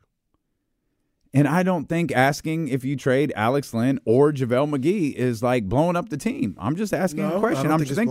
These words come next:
Speaker 2: blowing up the team either,
Speaker 1: Okay.
Speaker 2: but what I
Speaker 1: You'd rather have both of them than an upgrade.
Speaker 2: It's like,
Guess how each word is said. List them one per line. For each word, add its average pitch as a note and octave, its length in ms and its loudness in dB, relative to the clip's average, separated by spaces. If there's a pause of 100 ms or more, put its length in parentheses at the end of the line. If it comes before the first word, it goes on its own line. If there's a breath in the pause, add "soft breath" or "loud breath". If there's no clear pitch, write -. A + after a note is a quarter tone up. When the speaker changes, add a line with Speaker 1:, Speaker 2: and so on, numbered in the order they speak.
Speaker 2:
blowing C3 60 -2
up A#2+ 80 -8
the A2 80 -16
team B2 260 -8
either, C3 220 -4
Speaker 1:
Okay. F#2+ 80 -12
Speaker 2:
but A2 240 -8 (760)
what C3 240 -4
I - 180 -10
Speaker 1:
You'd D3+ 120 6
rather F3+ 220 6
have B2+ 300 0
both G3+ 360 4
of F#3+ 240 -2
them G2+ 480 0 (920)
than C3 520 0 (140)
an A2+ 180 -2
upgrade. C3+ 440 0
Speaker 2:
It's G#3 120 -4
like, G3 160 0